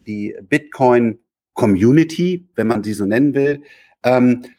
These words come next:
zu engstirnig und sagt, „Bitcoin ist die Zukunft.“ Und ich glaube, das Konzept erstmal, was man trennen muss, die Technologie und Blockchain oder ein Distributed Ledger, wenn er nachher andere, andere bessere, meiner Meinung nach,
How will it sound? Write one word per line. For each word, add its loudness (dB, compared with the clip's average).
zu 0
engstirnig 0
und -6
sagt, -4
„Bitcoin -4
ist -10
die -6
Zukunft.“ -6
Und -4
ich -8
glaube, 2
das -6
Konzept -2
erstmal, 0
was -4
man -2
trennen 0
muss, -4
die -10
Technologie 0
und -8
Blockchain 0
oder -4
ein -8
Distributed -4
Ledger, 2
wenn 2
er 2
nachher 0
andere, 0
andere -2
bessere, 0
meiner 0
Meinung -2
nach, -4